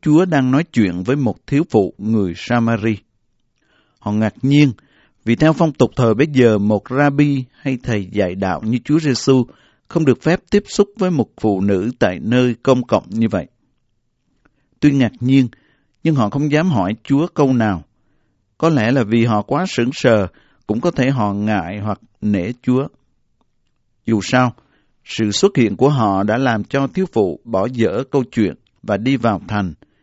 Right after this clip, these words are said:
quên cả vò nước là mục đích chính của bà khi ra giếng.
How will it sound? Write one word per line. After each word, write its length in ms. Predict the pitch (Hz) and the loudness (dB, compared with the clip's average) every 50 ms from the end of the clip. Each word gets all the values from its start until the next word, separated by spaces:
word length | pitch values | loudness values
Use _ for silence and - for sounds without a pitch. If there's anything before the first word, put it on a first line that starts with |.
| _ _ _ _ _ _ | _ _ _ _ _ _
quên 280 | - 139 147 147 143 143 | 0 2 2 4 2 0
cả 280 | - - 98 95 113 127 120 | -2 -2 -2 -2 -2 0 2
vò 220 | 120 110 98 90 | 2 2 2 2
nước 340 | 92 98 113 135 170 - - _ _ _ | 0 -2 0 0 0 -2 -6 _ _ _
là 220 | - - 113 107 | -6 -4 -2 0
mục 220 | 101 107 101 - 156 | 0 -2 -4 -4 -4
đích 280 | 170 185 - _ _ | -4 -4 -4 _ _
chính 240 | - 147 156 180 226 | 0 0 0 0 0
của 120 | - 139 | 0 0
bà 300 | 120 113 107 98 87 80 82 - - | 0 0 0 -2 -2 -4 -8 -12 -8
khi 180 | - 127 123 | -4 -2 -2
ra 180 | 113 110 117 110 98 92 | -2 -2 -2 -4 -4 -2
giếng. 240 | 107 110 113 120 | -2 0 0 0